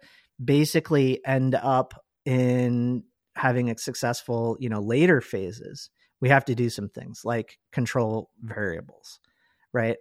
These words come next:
How, you know, how often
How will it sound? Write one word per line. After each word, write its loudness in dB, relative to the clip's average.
How, 10
you 2
know, 4
how 6
often 2